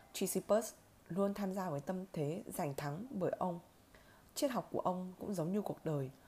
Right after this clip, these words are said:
nó là một trận chiến và nó phải công bằng.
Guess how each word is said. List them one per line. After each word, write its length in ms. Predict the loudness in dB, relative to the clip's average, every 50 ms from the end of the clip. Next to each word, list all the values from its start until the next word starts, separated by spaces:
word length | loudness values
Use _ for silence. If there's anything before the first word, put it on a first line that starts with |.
| -20 -20 -10 -4
nó 140 | 0 0 2
là 100 | 2 2
một 180 | 0 0 -2 -2
trận 120 | -4 -4 -2
chiến 260 | 0 2 2 2 2 0 -6 -10 -20 -20 -20 -10 -6
và 80 | -4 -2
nó 180 | 0 0 -2
phải 160 | -2 -2 -4 -6 -6
công 140 | -4 -4 -4
bằng. 160 | -4 -4